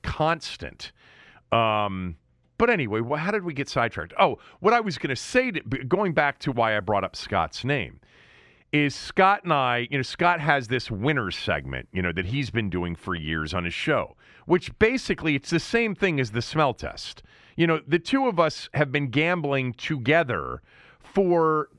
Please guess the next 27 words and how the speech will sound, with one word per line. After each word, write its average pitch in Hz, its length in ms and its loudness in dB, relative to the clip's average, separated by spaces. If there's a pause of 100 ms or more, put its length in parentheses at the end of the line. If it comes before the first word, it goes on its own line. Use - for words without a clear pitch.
(180)
thirty 226 340 4
plus - 480 0
years 127 480 0
of 127 120 2
our 135 180 4
lives. 175 720 0 (400)
And 170 260 4
we, 185 320 0
we 170 180 2
both 220 360 2
kinda 190 260 2
came, 175 560 0
a-, 165 140 6
along 170 300 2
with 151 160 -2
other 147 220 2
friends 190 360 0
of 127 100 0
ours, 92 380 0 (360)
came 233 440 2 (220)
to 185 140 2
the 156 60 0
conclusion 160 720 0
many, 156 200 2
many 143 180 0
years 170 340 -2
ago, 117 440 2